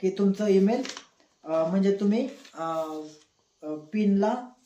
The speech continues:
म्हणजे पात्र झाला आहात, तुमचा पिन तुमच्या, अ, पोस्टाने त्या ॲड्रेसवर येईल आणि तो ॲड्रेस व्हेरीफाय करण्यासाठीच आपल्याला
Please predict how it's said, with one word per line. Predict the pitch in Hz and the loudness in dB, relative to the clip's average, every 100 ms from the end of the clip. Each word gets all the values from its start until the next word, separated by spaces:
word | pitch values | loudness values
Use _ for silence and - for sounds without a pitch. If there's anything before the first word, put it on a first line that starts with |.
| _ _ | _ _
म्हणजे | 170 185 | -6 -4
पात्र | 196 240 226 208 | -2 -2 0 2
झाला | 190 165 | 4 4
आहात, | 151 151 - | 2 -2 -6
तुमचा | 185 185 | -6 -4
पिन | 175 190 | -2 -2
तुमच्या, | 190 185 170 208 233 - _ _ _ - | -2 -4 -6 -6 -8 -10 _ _ _ -16
अ, | 151 | -14
पोस्टाने | 147 196 185 196 190 | -6 -2 -2 0 -2
त्या | 190 185 | 0 2
ॲड्रेसवर | 185 180 180 180 185 | 2 2 -2 0 2
येईल | 185 156 | 2 2
आणि | 151 156 | -6 -8
तो | - 190 | -2 0
ॲड्रेस | 180 175 196 196 | 0 0 0 2
व्हेरीफाय | 190 180 180 | 0 0 -4
करण्यासाठीच | 180 190 180 170 175 180 | -2 -2 -4 -6 -8 -4
आपल्याला | 165 165 170 202 | -4 -2 -2 -2